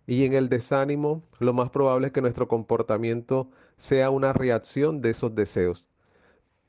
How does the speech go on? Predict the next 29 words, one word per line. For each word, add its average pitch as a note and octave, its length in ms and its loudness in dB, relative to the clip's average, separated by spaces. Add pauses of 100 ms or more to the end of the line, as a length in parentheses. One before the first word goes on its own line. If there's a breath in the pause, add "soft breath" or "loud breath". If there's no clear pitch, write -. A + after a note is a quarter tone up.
(120)
Y A2+ 100 0
la A#2 160 2
otra D#3+ 240 0
fuente C3+ 640 0
es A#2 120 -4
la C3+ 220 2
emoción. A2 720 -2 (420)
La B2 180 2
emoción B2 420 0
es D#3+ 100 -2
fundamental C3 680 -2
en C#3 120 -2
el B2+ 120 0
comportamiento. A2+ 920 -2
Por C3 140 2
las B2+ 200 0
emociones D3+ 760 0
muchas C#3+ 460 -2
veces C#3+ 320 0
movemos C#3 640 2
nuestra A#2 320 0
forma A#2 360 0
de A2 100 2
ser. A2 340 -2 (680 soft breath)
Si - 240 -2
nuestras C3+ 340 0
emociones D3 480 0
están D#3 240 0
sobreexaltadas, B2 1160 0